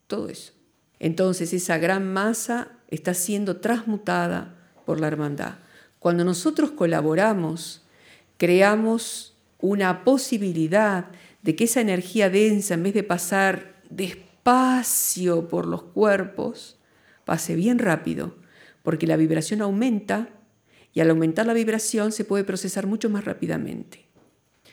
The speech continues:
Por eso cuando una persona transmuta, por lo general es muy importante que se pueda orar con ella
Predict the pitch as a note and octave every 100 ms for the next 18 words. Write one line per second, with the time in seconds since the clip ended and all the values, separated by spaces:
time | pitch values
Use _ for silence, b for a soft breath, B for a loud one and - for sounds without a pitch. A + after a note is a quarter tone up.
0 | b b E3+ G#3 G#3 G3+ E3+ E3+ F3 F3
1 | E3 - F3 E3+ D#3 E3 G#3+ A#3 - F3+
2 | F3 - b b b b b E3+ E3+ F3
3 | E3+ E3+ F3+ F#3+ F#3 E3+ F3+ F#3 F3+ E3+
4 | F3+ F3+ F#3 F3 - D3 D#3+ E3+ E3+ D#3+
5 | F#3 G3 F#3+ E3 E3 F#3 E3+ E3+ E3+